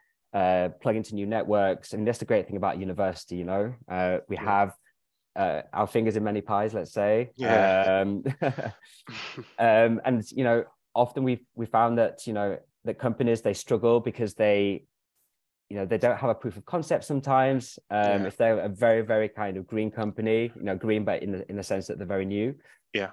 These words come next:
Speaker 1: Um, they often don't have a lack of data, the lack of specialist knowledge. So
Speaker 2: Mm-hmm.
Speaker 1: there's a great opportunity there, you know, for our students that part of, you know, part of their programs, they really need to get involved, um, you know, with industry. Um,
Speaker 2: Yeah.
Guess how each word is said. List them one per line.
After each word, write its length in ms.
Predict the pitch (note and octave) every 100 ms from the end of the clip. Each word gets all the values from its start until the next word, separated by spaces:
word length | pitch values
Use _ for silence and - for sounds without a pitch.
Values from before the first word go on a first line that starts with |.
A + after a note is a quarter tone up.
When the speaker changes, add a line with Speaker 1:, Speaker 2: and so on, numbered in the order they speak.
| A2
Speaker 1:
Um, 360 | A2 A2 A2 A2 -
they 80 |
often 180 | A#2 C#3
don't 120 | B2
have 100 | A2
a 40 | G#2+
lack 200 | G#2+ -
of 100 | F2+
data, 320 | A2+ A#2 C3
the 80 | A2
lack 220 | G#2 G#2
of 80 | G2+
specialist 460 | - G#2 - F#2 G#2+
knowledge. 380 | G#2+ F#2+ F2+ -
So 340 | G#2+ G#2 G#2 - _ _ -
Speaker 2:
Mm-hmm. 120 | G#2+ -
Speaker 1:
there's 160 | A#2+ A2+
a 60 |
great 180 | A#2 B2+
opportunity 640 | B2 B2 A#2 A#2+ A#2 A#2 G#2+
there, 460 | G#2+ G#2 G#2 G#2+ -
you 100 | G#2+
know, 80 | F#2+
for 100 | G#2+
our 220 | F#2+ G#2+
students 420 | - C3 A#2+ -
that 340 | A2+ G2+ - - _ -
part 240 | A#2+ A#2+
of, 100 | A2 G#2+
you 320 | G#2 - G#2
know, 140 | F2+
part 260 | - A#2 A2
of 80 | -
their 100 | G2
programs, 540 | A2+ G#2 A#2 B2 C#3
they 160 | A#2 G#2+
really 300 | A2 A2+ G#2+
need 260 | G#2+ A2
to 80 | -
get 320 | G#2+ G2+ -
involved, 760 | - G2+ G#2+ G2+ G#2 G2+ - -
um, 440 | G2 F#2+ F#2 F#2 - _ -
you 80 |
know, 140 | F#2 D#2+
with 220 | F#2+ F#2
industry. 680 | A2 A2 A2 A#2 A2+ C3 C#3 _
Um, 420 | F#2 F#2 F#2 F#2
Speaker 2:
Yeah. 200 | F#2+ F2+